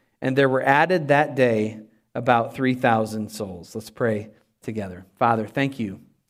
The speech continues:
for the reading and the hearing of your word, God. It is a privilege and an honor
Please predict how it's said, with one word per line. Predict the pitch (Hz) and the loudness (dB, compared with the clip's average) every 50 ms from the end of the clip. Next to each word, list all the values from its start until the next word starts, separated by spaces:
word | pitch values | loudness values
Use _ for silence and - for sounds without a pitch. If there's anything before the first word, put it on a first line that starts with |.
| _ _ _ _ _ _ _ _ _ | _ _ _ _ _ _ _ _ _
for | - 147 | -2 0
the | 135 139 | 0 2
reading | 131 143 156 165 160 160 151 | 4 4 4 4 4 4 2
and | 147 143 139 | 2 0 0
the | |
hearing | 123 143 156 156 151 151 | 0 2 4 4 4 4
of | 147 131 | 2 2
your | 131 131 123 | 0 0 0
word, | 120 123 120 113 110 101 95 | 0 0 0 0 0 -2 -2
God. | 104 113 107 107 | 0 0 0 2
It | 117 127 131 | 2 0 0
is | 127 120 | 0 0
a | 120 110 | -2 -4
privilege | 110 - - - 156 156 156 151 170 170 160 147 127 | -4 -4 0 2 2 2 4 4 2 2 2 -2 -4
and | - 143 135 135 | -4 -4 -2 -2
an | 123 117 113 | -2 -4 -4
honor | 117 113 120 120 120 113 104 95 90 92 - | -6 -6 -4 -4 -4 -6 -6 -8 -12 -14 -18